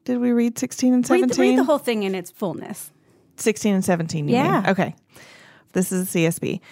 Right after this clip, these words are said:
Speaker 1: So John three sixteen and seventeen, "For God loved the world in this way. He gave his one and only son, so that everyone who believes in him will not perish but have eternal life. For God did not send his son into the world to condemn the world,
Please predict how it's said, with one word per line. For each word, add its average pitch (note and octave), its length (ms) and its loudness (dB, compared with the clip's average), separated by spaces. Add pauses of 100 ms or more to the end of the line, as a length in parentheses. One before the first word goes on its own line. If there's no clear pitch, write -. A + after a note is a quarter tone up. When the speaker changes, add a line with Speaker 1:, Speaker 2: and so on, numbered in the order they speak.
(240)
Speaker 1:
So E3+ 300 2
John F3 240 0
three F#3 280 0
sixteen F#3 380 -2
and F3 120 0
seventeen, E3+ 500 0
"For F3 160 0
God F3+ 220 2
loved F#3+ 380 0
the A#3 140 -6
world E3+ 380 -2
in E3 160 -4
this E3+ 240 -2
way. - 340 -6 (420)
He G3+ 120 0
gave G3+ 240 2
his A3 160 0
one F#3+ 180 2
and G3+ 100 2
only G3+ 220 0
son, D#3 420 -2 (360)
so F#3 160 0
that F3+ 180 0
everyone A3 460 2
who G3 100 0
believes F3+ 480 0
in A3+ 120 2
him D#3+ 360 2
will E3+ 180 2
not G#3+ 280 0
perish E3 400 -2
but F3 120 -4
have E3 220 0
eternal E3+ 340 -2
life. D#3 440 -4 (260)
For F#3 160 -2
God F3+ 240 2
did F#3 180 0
not F3+ 400 0
send G3+ 460 2
his F3 220 0
son F3 420 0
into G3 300 2
the A3+ 100 2
world E3+ 300 2
to F3+ 80 -6
condemn F#3+ 560 2
the G3+ 80 2
world, D3+ 400 -4